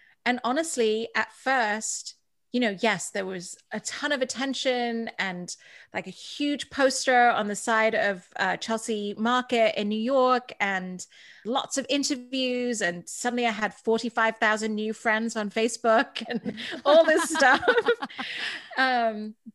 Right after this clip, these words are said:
Speaker 1: but in a way, our life stayed exactly the same because, because it just, it just takes a while. You're starting all over. You're starting a new career.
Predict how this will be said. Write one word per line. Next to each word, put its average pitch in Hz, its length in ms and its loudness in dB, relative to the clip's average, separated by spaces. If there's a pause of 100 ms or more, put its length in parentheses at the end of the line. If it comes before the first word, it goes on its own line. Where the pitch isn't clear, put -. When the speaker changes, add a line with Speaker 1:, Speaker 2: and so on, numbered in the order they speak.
(120)
Speaker 1:
but 233 280 2
in 262 160 -2
a 262 80 0
way, 247 400 0
our 240 240 -2
life 202 240 -4
stayed 196 260 -6
exactly 170 540 -8
the - 100 -10
same - 380 -16 (960)
because, 220 880 -2 (680)
because 359 600 -4
it 190 160 -4
just, 240 260 -2
it 220 120 -2
just 294 180 -8
takes 269 320 -4
a 277 60 0
while. 214 380 -2
You're 190 120 -4
starting 220 520 -4
all 202 220 -4
over. 190 400 -4
You're 202 120 -6
starting 196 380 -6
a 208 40 -6
new 175 320 -8
career. 185 520 -4